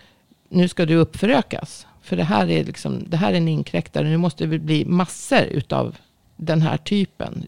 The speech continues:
med samma klick, så att säga, som samma nyckel i låset eller vad man nu ska säga.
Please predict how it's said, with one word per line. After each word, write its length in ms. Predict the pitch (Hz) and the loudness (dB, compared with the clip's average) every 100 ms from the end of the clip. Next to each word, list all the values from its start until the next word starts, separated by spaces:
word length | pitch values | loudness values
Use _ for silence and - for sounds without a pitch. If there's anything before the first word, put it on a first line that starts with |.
| - | -4
med 180 | 165 151 | -4 -2
samma 600 | - 156 143 143 143 151 _ _ _ _ - | 0 0 2 0 0 -2 _ _ _ _ -12
klick, 560 | - - - _ - - | -8 -8 -8 _ -18 -18
så 160 | - - | -12 -12
att 100 | - | -8
säga, 200 | 53 - | -8 -8
som 260 | - - | -8 -8
samma 380 | - 180 165 76 | -6 -2 0 2
nyckel 580 | 151 156 - - - - | 2 0 -4 -8 -8 -6
i 100 | - | -6
låset 520 | 71 90 - - - - | -4 -4 -6 -10 -14 -14
eller 160 | - | -12
vad 140 | - - | -12 -12
man 120 | - | -12
nu 60 | - | -14
ska 180 | - _ | -18 _
säga. 200 | - | -20